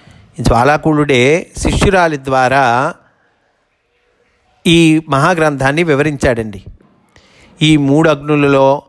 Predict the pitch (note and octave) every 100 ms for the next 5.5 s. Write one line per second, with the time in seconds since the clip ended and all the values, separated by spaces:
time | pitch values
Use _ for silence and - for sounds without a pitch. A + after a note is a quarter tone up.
0 | _ _ _ C#3+ E3 G3+ G3+ G3 F#3 F3+
1 | E3+ F3 D3 D3+ F#3 F#3+ F#3 F#3 F3+ E3+
2 | C#3+ B2 C3 D3+ F3+ F3+ E3+ C#3+ D3+ G#3+
3 | - _ _ _ - C#3 D#3 G3 F#3+ F#3
4 | F3 E3+ D#3 D3 D3 D#3+ D#3 D3 F3+ D3
5 | - C#3+ A#2+ A2